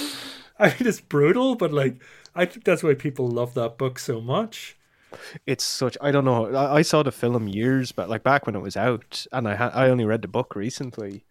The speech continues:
Speaker 2: it's one of the few times, like, I've read the book, like, long after the film, and still, like, it was still as gripping, like, nothing was lost having seen the film first. Um, it's so good.
Speaker 1: The weird thing about the book is that,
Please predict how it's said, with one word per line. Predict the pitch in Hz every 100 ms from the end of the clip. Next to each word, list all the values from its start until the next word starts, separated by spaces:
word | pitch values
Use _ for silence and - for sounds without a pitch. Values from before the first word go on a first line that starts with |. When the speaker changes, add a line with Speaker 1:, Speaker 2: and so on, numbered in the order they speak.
| _ _ _ _
Speaker 2:
it's | 131
one | 165
of | 151
the | 127
few | - 131
times, | 120 113
like, | 107
I've | 104 107
read | 107 110 104 110
the |
book, | 101 113 107 - - - - _ _ _
like, | 120 107
long | 110 110 104
after | 107 - 107
the | 98
film, | - 104 98 92 - -
and | 113 92
still, | - 110 101
like, | 98 95 92
it | 110
was | 85
still | - 113 101
as | 95 92
gripping, | - 98 - 123 110
like, | 101 -
nothing | 120 104 117
was | 110 107
lost | 101 110 117 - -
having | - 120 117
seen | 135 127
the |
film | 127 147 143
first. | 147 160 170 - - - - - - - - _ _ _
Um, | 107 98 95 98 95 - _ _ _
it's | - -
so | - - 117 104 101
good. | 107 101 - - - _ _ _ _
Speaker 1:
The | 151
weird | 208 240
thing | 208
about | 147 135
the |
book | 127 135 131 -
is | 127 120 120 - - - _ _ _ -
that, | 131 131